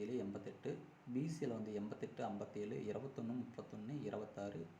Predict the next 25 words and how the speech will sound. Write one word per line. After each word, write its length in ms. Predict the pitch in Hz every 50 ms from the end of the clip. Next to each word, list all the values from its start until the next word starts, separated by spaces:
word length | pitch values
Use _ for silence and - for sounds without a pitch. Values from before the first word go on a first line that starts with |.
| - - 117
ஏ 80 | 127 127
சில 240 | - - 135 117
எண்பத்தெட்டு, 680 | 107 98 98 101 117 135 - - 120 - - - 156 151
தொண்ணூத்தாறு, 440 | 127 110 110 113 - 117 110 120 156 165 -
தொண்ணூத்தி 320 | - 107 104 98 98 98 98 98
ஒண்ணு. 180 | 98 98 101 98 - - - - - - - - - - -
இதான் 240 | 131 123 143 156 143 110
என்னோட 200 | 104 117 117 117
ஒரு 160 | 117 117 - -
கெஸ்ஸிங். 340 | 113 - - 147 143 - - - - - - - - - - - -
ஆல் 280 | - 110 123 156 175 151 135
போர்டுக்கு 360 | 139 131 131 123 - - 202 202 - - -
இன்னைக்கு 240 | 135 120 107 110 101
டபுள்ஸ், 420 | 101 107 117 139 165 180 - -
எட்டு 340 | 139 120 - - - - 139 123 - -
டபுள்ஸா 380 | 110 104 113 110 - - 147 147 123 107
வரணும். 340 | 107 107 113 123 143 - - - - - - - - - -
கண்டிப்பா 280 | 117 104 104 - 135
ஒரு 260 | 139 123 107 107 104 98
எட்டாம் 280 | 95 95 - 120 127 123
நம்பராவது 340 | 110 - 104 113 117 131 147 143
கேம்ல 300 | 107 110 110 113 110 107
வர 160 | 101 98 101 -
வாய்ப்பு 340 | 104 101 101 104 - - -
இருக்கு. 220 | 98 95 - 147